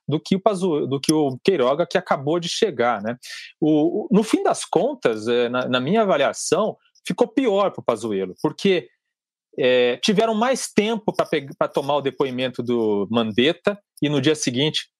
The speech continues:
que seria o dia em que Pazuello falaria, o depoimento do Nelson Teich, ambos depoimentos bastante longos.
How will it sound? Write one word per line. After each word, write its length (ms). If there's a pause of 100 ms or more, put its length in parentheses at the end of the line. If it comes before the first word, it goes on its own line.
(100)
que 80
seria 240
o 60
dia 180
em 60
que 140
Pazuello 340
falaria, 520 (340)
o 80
depoimento 600
do 120
Nelson 320
Teich, 420
ambos 320
depoimentos 600 (200)
bastante 520
longos. 480